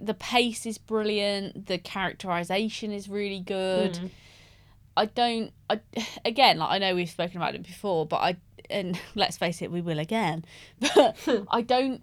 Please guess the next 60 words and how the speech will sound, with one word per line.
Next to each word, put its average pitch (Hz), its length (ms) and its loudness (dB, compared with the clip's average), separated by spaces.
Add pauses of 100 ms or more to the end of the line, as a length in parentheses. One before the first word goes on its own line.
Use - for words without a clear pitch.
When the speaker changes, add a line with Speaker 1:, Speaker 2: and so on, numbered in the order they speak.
Speaker 1:
re-, 233 300 -2
I 208 60 -2
can't 269 380 0
really 220 200 -2
pick - 280 -8
that - 180 -6
much - 220 -8
fault 233 320 2
with - 100 0
it. - 160 -6 (260)
Speaker 2:
No. 196 240 0 (760)
Speaker 1:
Um, 180 600 2 (380)
and, 196 300 -2
you 208 120 -4
know, 160 340 -2
how 196 440 -2
that 180 200 -2
they're 180 180 2
portrayed 175 680 2
and, 175 360 -6 (640)
and, 202 480 2
and 196 100 4
everything. 220 540 2
I 156 60 -2
feel, - 200 -2
I 185 140 0
just 185 220 -8
feel 190 160 0
like 180 200 0
it's, - 400 -6 (400)
it's - 240 -4
d-, - 220 -4
it's 214 160 -4
been 226 280 0
done 214 360 2
re-, 190 100 -2
it's - 160 -2
an 233 80 -2
adaptation 220 540 2
that's 170 100 -10
been 180 180 -6
done 180 360 -4
really 170 400 2
well. 165 320 2
And - 120 2
I, - 40 4
Speaker 2:
Yeah. 196 180 0
Speaker 1:
and 196 160 0
I 190 40 -2
feel 214 180 2
like 208 140 4
even 214 260 0
though 208 160 2
I'd 190 180 2
read 190 280 0
it 160 60 0
at - 140 -2
the - 60 -10
time, 180 360 0
I, 165 180 0